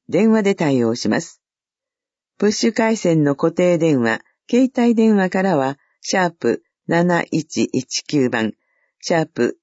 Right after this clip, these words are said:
七一一九番におかけください。それ以外の電話やつながらない場合は、電話零四二五二一の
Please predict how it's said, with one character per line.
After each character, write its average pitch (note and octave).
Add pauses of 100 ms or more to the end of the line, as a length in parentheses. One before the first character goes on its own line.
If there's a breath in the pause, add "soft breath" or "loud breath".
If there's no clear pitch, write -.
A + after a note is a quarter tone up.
七 F3
一 -
一 -
九 C4
番 F#3+
に F3+ (100)
お A#2+
か B2
け A#2+
く A#2+
だ A#2
さ A#2+
い。 - (960)
そ A#3
れ C#4+
以 C#4+
外 B3
の F3+
電 F#3
話 F3
や E3 (220 soft breath)
つ -
な G3+
が G#3+
ら G3
な F3+
い E3+
場 D3+
合 C#3+
は、 B2+ (600)
電 D3
話 C3 (320)
零 E3+
四 D3+
二 A#2+ (320)
五 A3
二 G#3
一 D#3+
の C3+